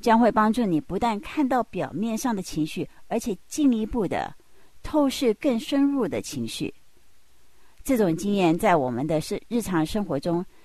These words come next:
是很难得到的。今晚的主题是情绪。我明白社会上很多人对情绪有各种强烈的看法，甚至有些人会因他们对情绪的看法不同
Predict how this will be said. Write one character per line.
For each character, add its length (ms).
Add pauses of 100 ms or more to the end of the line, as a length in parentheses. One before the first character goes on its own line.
是 180
很 260
难 260
得 240
到 220
的。 260 (1400)
今 220
晚 260
的 320
主 180
题 200
是 160
情 280
绪。 340 (720)
我 100
明 220
白 180
社 220
会 140
上 340 (380)
很 240
多 140
人 180
对 160
情 260
绪 180
有 140
各 220
种 240
强 280
烈 200
的 80
看 260
法， 340 (480)
甚 220
至 160
有 140
些 160
人 180
会 200
因 360
他 240
们 240
对 240
情 240
绪 180
的 100
看 260
法 280
不 120
同 340